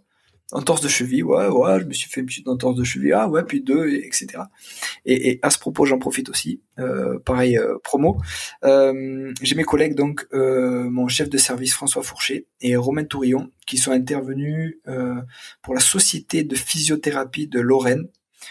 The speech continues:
euh, voilà, justement sur, euh, la cheville, et,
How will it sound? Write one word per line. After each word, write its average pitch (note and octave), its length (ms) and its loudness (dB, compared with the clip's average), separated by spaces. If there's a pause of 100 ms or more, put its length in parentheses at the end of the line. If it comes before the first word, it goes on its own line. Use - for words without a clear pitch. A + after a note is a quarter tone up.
(280)
euh, A#2 400 -6
voilà, A#2 220 0
justement C3 280 -2
sur, C3+ 200 2
euh, B2 120 6
la A#2+ 120 0
cheville, C#3 480 2
et, C3 120 2